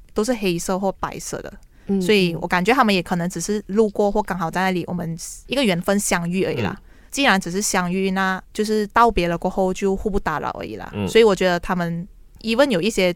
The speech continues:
Speaker 1: 举动也好，也只是顽皮或者是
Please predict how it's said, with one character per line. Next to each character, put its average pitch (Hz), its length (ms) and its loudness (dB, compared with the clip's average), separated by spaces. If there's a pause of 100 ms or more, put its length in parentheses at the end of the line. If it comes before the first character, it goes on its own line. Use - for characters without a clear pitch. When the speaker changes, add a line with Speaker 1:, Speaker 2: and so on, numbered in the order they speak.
Speaker 1:
举 175 160 -2
动 208 180 0
也 175 80 0
好， 156 260 -6
也 170 140 -6
只 170 100 -10
是 190 320 -4 (360)
顽 180 260 0
皮 175 240 -2
或 220 140 2
者 196 60 2
是 202 220 0